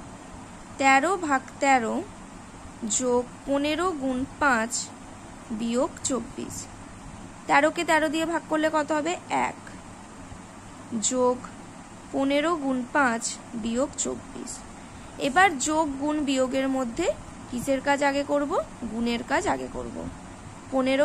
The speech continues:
পাঁচে কত? পনেরো পাঁচে হলো পঁচাত্তর, বিয়োগ চব্বিশ। যোগ আর বিয়োগের মধ্যে যোগের কাজ আগে করব। পঁচাত্তরের সাথে এক যোগ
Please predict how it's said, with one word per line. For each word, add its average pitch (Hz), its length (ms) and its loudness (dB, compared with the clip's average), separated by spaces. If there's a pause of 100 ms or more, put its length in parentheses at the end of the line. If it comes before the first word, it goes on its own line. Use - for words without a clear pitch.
(120)
পাঁচে 311 300 2
কত? 294 220 2 (480)
পনেরো 254 360 2 (100)
পাঁচে 247 340 0
হলো 254 180 2 (380)
পঁচাত্তর, 226 600 -2 (760)
বিয়োগ 247 280 2 (120)
চব্বিশ। - 500 -6 (1800)
যোগ 311 220 4
আর 359 140 8
বিয়োগের 339 400 2
মধ্যে 330 300 0
যোগের 311 320 2
কাজ 320 200 4
আগে 302 280 2
করব। 311 180 2 (160)
পঁচাত্তরের 269 680 2
সাথে 285 180 0
এক 262 200 4
যোগ 269 160 -2